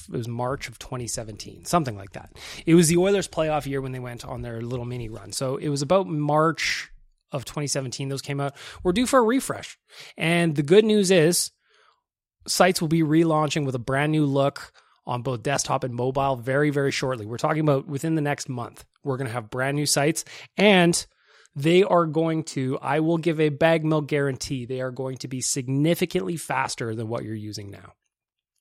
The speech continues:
We are upgrading the technology. We're upgrading the placements.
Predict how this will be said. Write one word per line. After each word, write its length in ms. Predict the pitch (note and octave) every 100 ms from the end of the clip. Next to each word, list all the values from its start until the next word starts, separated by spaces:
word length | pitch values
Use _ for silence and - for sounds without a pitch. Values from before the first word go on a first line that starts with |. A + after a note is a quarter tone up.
| -
We 200 | C3+ D3+
are 100 | D3+
upgrading 520 | C3+ - C3+ B2 A2
the 60 | G#2+
technology. 720 | - - B2 E3+ E3 F3 D#3+ - - -
We're 180 | A2+ G#2+
upgrading 380 | - G#2+ G#2
the 80 | G2+
placements. 640 | - C#3 D3+ - D3 D3